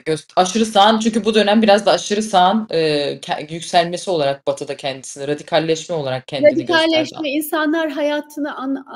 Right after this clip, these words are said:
Speaker 2: insanların hayatı anlamsızlaştı, iş yok, güç yok. Tamam, belki daha büyük refah var ama bu, e,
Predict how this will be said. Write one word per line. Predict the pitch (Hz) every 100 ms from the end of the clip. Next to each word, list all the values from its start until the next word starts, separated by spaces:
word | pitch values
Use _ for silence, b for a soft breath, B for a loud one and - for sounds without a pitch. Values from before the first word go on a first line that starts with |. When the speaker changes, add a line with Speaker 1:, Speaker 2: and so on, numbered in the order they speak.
| -
Speaker 2:
insanların | 269 285 294 277 294
hayatı | 269 269 269 269 -
anlamsızlaştı, | 262 277 262 262 277 254 240 262 - - 262 254 -
iş | 262 - -
yok, | 269 262 247 - _ _ _ _
güç | 233 277 - -
yok. | 262 254 -
Tamam, | 269 269 262
belki | 254 247 254 247
daha | 262 269 240
büyük | 262 262
refah | 254 254 262 254
var | 254
ama | 262 254 254 220
bu, | 262 262 - 233
e, | 226 226 226